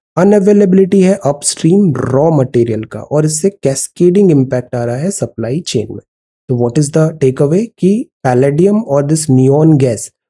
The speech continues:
जो यूक्रेन रशिया से आती है, इसका रॉ मटेरियल नहीं मिल रहा है और इसके कारण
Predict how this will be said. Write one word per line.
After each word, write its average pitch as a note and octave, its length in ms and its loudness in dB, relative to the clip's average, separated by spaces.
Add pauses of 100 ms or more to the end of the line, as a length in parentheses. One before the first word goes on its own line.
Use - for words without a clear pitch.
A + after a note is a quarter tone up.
(140)
जो D3 60 2
यूक्रेन C#3+ 500 2
रशिया C3 340 0
से C3 180 -4
आती A#2+ 380 -6
है, G3 120 -2
इसका C#3+ 280 -4
रॉ C3 160 2
मटेरियल B2+ 480 0
नहीं G#2+ 320 -2
मिल E3+ 160 2
रहा F3 140 -2
है G#3+ 140 -8 (340)
और F#3+ 240 -2
इसके F3 380 0
कारण D#3 420 0